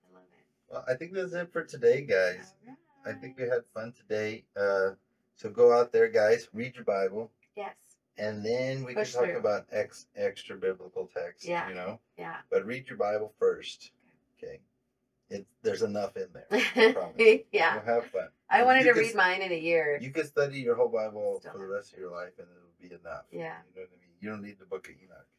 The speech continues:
Speaker 1: Yeah.
Speaker 2: But, you know, it's fun.
Speaker 1: Yeah.
Speaker 2: But at least read your Bible once.
Speaker 1: Yeah.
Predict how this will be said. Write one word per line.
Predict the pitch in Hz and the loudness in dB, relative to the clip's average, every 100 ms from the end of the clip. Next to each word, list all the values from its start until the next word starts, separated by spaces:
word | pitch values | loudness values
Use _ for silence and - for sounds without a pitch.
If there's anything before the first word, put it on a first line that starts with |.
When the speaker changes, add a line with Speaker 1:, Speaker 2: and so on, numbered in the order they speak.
| _ - | _ -16
Speaker 1:
Yeah. | 85 _ _ _ _ | -16 _ _ _ _
Speaker 2:
But, | 120 110 - _ _ _ _ _ _ - | 4 4 -2 _ _ _ _ _ _ -12
you | 143 | -10
know, | - | -8
it's | 139 - | -10 -10
fun. | 226 214 175 | -12 -12 -8
Speaker 1:
Yeah. | 170 208 349 403 | -4 -4 -4 -2
Speaker 2:
But | - 135 | -2 0
at | 233 139 | -2 -2
least | 185 190 143 | -6 -8 -10
read | 147 | -10
your | 135 | -2
Bible | 131 123 98 87 | 0 0 -2 -8
once. | 90 80 - - | -8 -8 -14 -6
Speaker 1:
Yeah. | 160 | -4